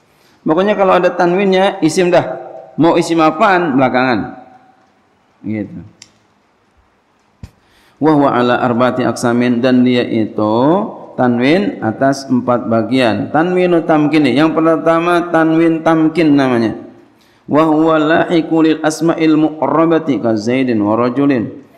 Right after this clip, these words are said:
Wa huwa, dan dia itu tanwin tamkin definisinya adalah alahiku, yang berhubung atau juga yang terdapat gitu.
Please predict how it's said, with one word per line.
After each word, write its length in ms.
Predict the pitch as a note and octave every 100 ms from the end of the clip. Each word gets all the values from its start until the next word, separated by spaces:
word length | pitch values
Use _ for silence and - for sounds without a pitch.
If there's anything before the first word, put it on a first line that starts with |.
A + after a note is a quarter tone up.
| _ -
Wa 80 | D3
huwa, 240 | F3 F3+ E3+
dan 160 | E3
dia 320 | D#3+ D#3+ D#3+ D#3+
itu 320 | F#3 F#3+ - - - - _ _ _ _ _ _
tanwin 400 | D#3 E3+ E3 D#3+
tamkin 560 | D#3 D#3 D#3 D3+ F3 G3
definisinya 720 | D3+ D3+ D#3 D3+ D3+ F3 D#3+
adalah 240 | D3+ D#3+ -
alahiku, 640 | D3+ D#3 F#3+ F3 D#3+ D#3
yang 320 | D#3 D#3 D3
berhubung 720 | C#3+ C3+ C#3 C3 C#3 G#2 F2+ - - _ _ _ _ _ _ _ _ _ _ -
atau 160 | A#2+ C3+
juga 320 | B2 C3 D#3
yang 240 | D#3 C3+ C3+
terdapat 800 | C3 B2+ A#2+ E3 E3+ - - -
gitu. 160 | G#2